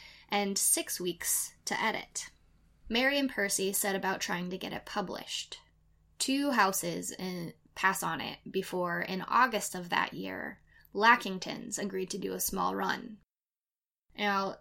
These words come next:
Lackington's was not a prestigious publisher at all, but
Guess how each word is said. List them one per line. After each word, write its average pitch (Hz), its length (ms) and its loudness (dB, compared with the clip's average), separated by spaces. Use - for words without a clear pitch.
Lackington's 254 800 4
was 202 220 0
not 196 240 0
a 190 240 -2
prestigious 208 640 -2
publisher 180 720 0
at 185 180 6
all, 190 480 4
but 196 640 6